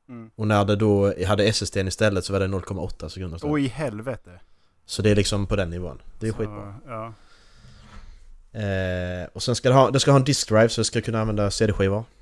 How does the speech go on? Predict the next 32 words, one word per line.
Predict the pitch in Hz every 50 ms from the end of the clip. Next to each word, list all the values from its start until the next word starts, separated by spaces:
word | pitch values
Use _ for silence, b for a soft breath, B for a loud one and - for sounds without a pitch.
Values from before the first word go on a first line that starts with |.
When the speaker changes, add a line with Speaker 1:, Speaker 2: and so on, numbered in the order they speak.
| _ _ _ _ _ _ _ _
Speaker 2:
Jag | 104 -
kommer | - 98 98
inte | 95 -
ta | - 95
bort | 95 95 92 - -
det. | - 98 98 104 107 - -
Men | 107 113 98
det | 110 135
är | 143
så | 135 - 135
det | 127 135
är | 123 120
också, | 107 - 113 110 113
det | 104 135 135 123
kommer | - - 131 120
de | 117 117
inte | 131 - 127
göra | 110 113 117 123 117 101 98
på | - - 113
länge. | 107 113 120 117 113 110 95 82 78
Alltså | 95 - 107
folk | - - 113 104 -
är | 117
dumma | 101 101 107 98 98 98 98
i |
huvudet. | 101 110 110 95 78 69 - _ _ _ _ _ _ _ _ _ _ _ _ _
Ja, | - 127
skit, | 127 135 120 -
jag | 113 -
ska | - 117
läsa | 107 - 107
vidare. | 107 101 92 80 80